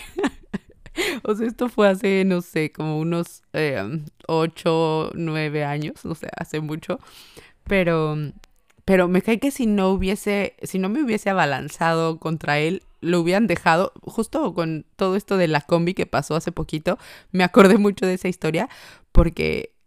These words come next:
porque sí, si no me hubiera abalanzado, lo hubieran dejado muerto al pobre tipo. Y es que sí le alcanzaron a pegar, o sea, me acuerdo que le, le estaban dando patadas en el estómago, en la cara, o sea, el dude terminó con un ojo, eh, rojo, sangrando de la nariz,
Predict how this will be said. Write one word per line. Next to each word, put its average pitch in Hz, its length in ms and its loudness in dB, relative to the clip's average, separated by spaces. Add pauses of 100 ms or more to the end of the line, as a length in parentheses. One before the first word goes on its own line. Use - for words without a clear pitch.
(160)
porque - 240 8
sí, 285 200 2
si 160 140 -4
no 185 140 0
me 269 120 0
hubiera 311 240 4
abalanzado, 190 640 2
lo 240 120 0
hubieran 190 280 2
dejado 180 560 2
muerto 175 460 0
al 131 140 -2
pobre 175 260 0
tipo. 175 420 -4
Y 180 140 -2
es 185 140 -2
que 226 240 -4
sí - 180 -4
le 185 120 0
alcanzaron 165 520 -4
a 180 120 -6
pegar, 139 260 -2
o - 40 -8
sea, 156 140 -4
me 160 100 -4
acuerdo 165 200 -4
que 226 80 -2
le, 202 100 -4 (300)
le - 60 -12
estaban 190 300 2
dando 202 260 0
patadas 160 360 -2
en 165 100 -4
el 156 100 -4
estómago, 156 720 -4
en 147 100 -2
la 143 100 -8
cara, 147 340 -2
o 160 40 -4
sea, 147 160 -4
el 151 120 -2
dude 151 180 -4
terminó 160 380 -4
con 165 160 -4
un 156 200 -2
ojo, 156 400 0 (360)
eh, 151 400 -2
rojo, 160 500 0
sangrando 151 540 -2
de 156 100 0
la 139 120 -2
nariz, 147 680 -4